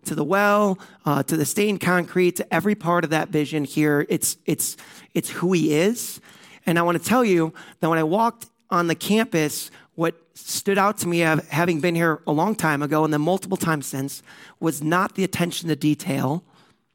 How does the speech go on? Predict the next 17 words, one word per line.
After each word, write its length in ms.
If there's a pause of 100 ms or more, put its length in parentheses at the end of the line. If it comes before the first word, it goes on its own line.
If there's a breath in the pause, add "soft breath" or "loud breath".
(220)
of 160
the 80
buildings, 760 (760)
but 160
the 100
attention 440
to 80
detail 520 (380 loud breath)
to 100
building 360
a 40
family 680 (460 soft breath)
and 160
love 580 (240)
in 140
this 160
place. 560